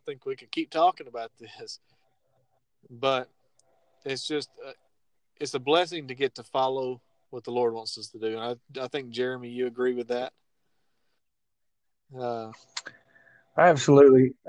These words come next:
Speaker 2: Absolutely, man. Um, it, it's all about, it's all about your faith, man. When we say let go and let God, just <sighs> rely on your faith.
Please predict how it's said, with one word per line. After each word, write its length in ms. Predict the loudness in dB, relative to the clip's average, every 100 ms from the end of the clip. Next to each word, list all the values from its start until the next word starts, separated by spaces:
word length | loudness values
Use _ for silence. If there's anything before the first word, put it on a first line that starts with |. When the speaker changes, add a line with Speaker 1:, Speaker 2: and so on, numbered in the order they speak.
| -12
Speaker 2:
Absolutely, 440 | 0 8 10 10 8
man. 360 | 6 4 4
Um, 540 | 6 8 8 6 4 -2 _ _ _ _ _ 4
it, 160 | 6
it's 240 | 6 6 10
all 220 | 12 12
about, 420 | 12 10 10 6 -4 _
it's 200 | -8 6
all 160 | 10 12
about 200 | 12 8
your 80 | 6
faith, 340 | 8 8 8
man. 220 | 2 4
When 140 | 6 6
we 100 | 6
say 200 | 8 10
let 220 | 10 10
go 200 | 10 10
and 80 | 8
let 120 | 6
God, 260 | 8 8 8
just 280 | 4 -2 -8 _ _ _ _ _ _ _ _ _ _ _ _ -8
<sighs> 580 | -6 -4 -4 -6 -10 2
rely 720 | 6 8 10 10 10 8 6
on 340 | 6 6 4
your 180 | 2 0
faith. 480 | 2 4 4 2